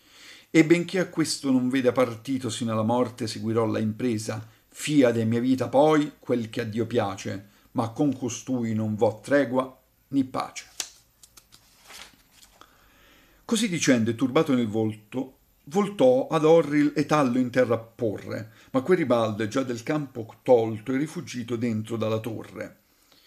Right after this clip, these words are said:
Siamo sul Nilo, eh? L'orrendo coccodrillo avea disciolto. Fuor della porta quella bestia corre, dietro Orril in sul cavallo armato, ben par che il campo tremi in ogni lato.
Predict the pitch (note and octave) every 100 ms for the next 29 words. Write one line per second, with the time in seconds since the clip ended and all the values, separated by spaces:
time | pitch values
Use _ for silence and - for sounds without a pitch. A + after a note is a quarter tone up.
0 | _ _ _ - A#2 A2 G#2+ _ _ -
1 | A2+ G#2+ G#2 G#2+ C3 C3 _ _ _ _
2 | _ _ _ _ C3+ F3+ E3+ F#3 E3 C#3+
3 | C#3+ C3 B2+ B2+ C3+ A2 G#2+ G#2+ G#2+ G#2
4 | - A2+ G2 F#2 _ - - _ _ _
5 | _ - D#3 D3+ B2 B2 A#2 B2 D3+ D3
6 | - B2 A#2+ A2+ G#2 C3 B2+ - A2 B2+
7 | A#2+ G#2 G#2 G#2+ C3 B2+ A#2 G#2 - _
8 | - C3+ C3+ A#2 A#2 A2+ G#2+ - C3 A2
9 | B2 B2+ B2+ A2+ A2 G#2+ A2 B2+ D3 C#3
10 | B2+ A2+ - - _ B2+ A#2 B2+ A#2 A2+
11 | A#2 G#2+ B2+ B2 A2+ A#2 A2 A#2+ B2+ A2+
12 | A2+ A2 G#2+ A2 G#2 - - E2+ F2